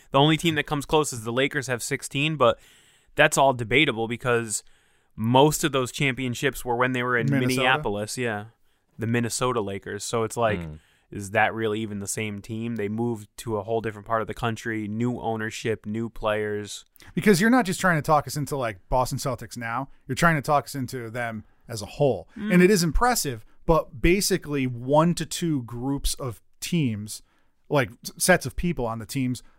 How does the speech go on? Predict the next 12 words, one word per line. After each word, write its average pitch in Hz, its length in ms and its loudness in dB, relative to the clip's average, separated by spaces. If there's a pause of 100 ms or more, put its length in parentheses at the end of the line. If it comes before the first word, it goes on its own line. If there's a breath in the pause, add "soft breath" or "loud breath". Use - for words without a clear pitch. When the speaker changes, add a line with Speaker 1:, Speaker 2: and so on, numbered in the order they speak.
(140)
Speaker 2:
won 156 460 6
the 139 80 2
bulk 151 320 4
of 120 80 -4
these. 110 160 -8
I 131 80 -4
mean, 139 180 -4
they 160 120 2
won 180 380 0
eleven. 123 720 -2 (320 soft breath)
They 151 120 6
won 160 420 4